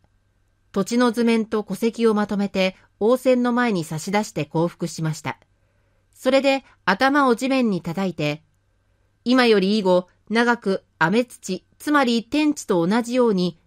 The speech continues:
日本に従って馬飼いとなります。船舵が乾かないくらいに、春、秋に馬畑、つまり馬を洗うハケや馬の鞭を献上します。また、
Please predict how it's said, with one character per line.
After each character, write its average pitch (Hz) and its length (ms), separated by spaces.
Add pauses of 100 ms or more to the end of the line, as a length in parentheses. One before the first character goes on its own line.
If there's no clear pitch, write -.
日 185 120
本 269 240
に 208 120
従 196 300
っ 190 60
て 175 380 (240)
馬 185 240
飼 247 140
い 233 60
と 226 120
な 214 100
り 196 100
ま 180 160
す。 - 180 (520)
船 214 280
舵 240 260
が 220 180
乾 202 240
か 277 120
な 269 140
い 240 80
く 233 120
ら 220 120
い 196 80
に、 165 260 (380)
春、 214 420 (160)
秋 220 260
に 175 260 (280)
馬 196 240
畑、 226 520 (220)
つ - 140
ま 277 100
り 233 220 (260)
馬 254 340
を - 140
洗 202 300
う - 20
ハ 214 160
ケ 220 120
や 156 260 (400)
馬 190 220
の 240 120
鞭 233 320
を 151 60
献 180 240
上 170 160
し 156 140
ま 143 140
す。 - 220 (600)
ま 196 140
た、 202 260